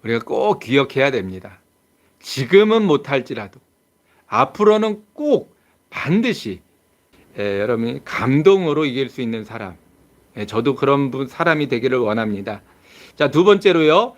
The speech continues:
애굽 소년이 아말렉의 종이었음을 알았을 때 다윗의 기분은 어땠을까요? 모르면 모를까. 그러니까 예상했던 거와 다,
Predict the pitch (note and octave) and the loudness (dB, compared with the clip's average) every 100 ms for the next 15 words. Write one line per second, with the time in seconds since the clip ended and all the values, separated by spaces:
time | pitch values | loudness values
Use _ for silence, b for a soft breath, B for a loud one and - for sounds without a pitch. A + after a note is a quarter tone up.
0 | b b - B2 D3 A#3 - A#3+ A#3 A3 | b b -4 -2 0 -2 -4 -2 0 2
1 | A3+ E3 E3+ F#3 F3+ F3 F#3 F#3 C#3+ E3 | 4 4 4 2 2 4 2 2 -2 0
2 | F3 D#3+ F3 F3 C#3 D3 C#3+ C#3+ - C3+ | 0 -2 -2 0 2 2 0 -4 -4 -4
3 | A#2+ A#2 C3 E3 C#3+ C3 C#3+ G3+ F3 B2 | -2 -4 -4 -4 -4 -2 -2 -2 -2 -2
4 | C#3+ B2 G#2+ G#2 G2 F2+ F2+ - _ _ | -4 -4 -8 -6 -6 -8 -10 -16 _ _
5 | _ _ _ _ _ _ _ _ _ _ | _ _ _ _ _ _ _ _ _ _
6 | B2 C#3+ G#3 E4+ D#4 C#4 E3+ C3+ A#2+ - | 2 4 6 4 2 2 2 0 -2 -2
7 | G3 - B B B C3+ E3 G#3 A#3 B3+ | -4 -4 B B B 2 4 6 4 0
8 | A#3+ B3+ - C4+ C4 B3+ B3 B3+ B3+ | 0 -2 0 -2 2 4 4 4 0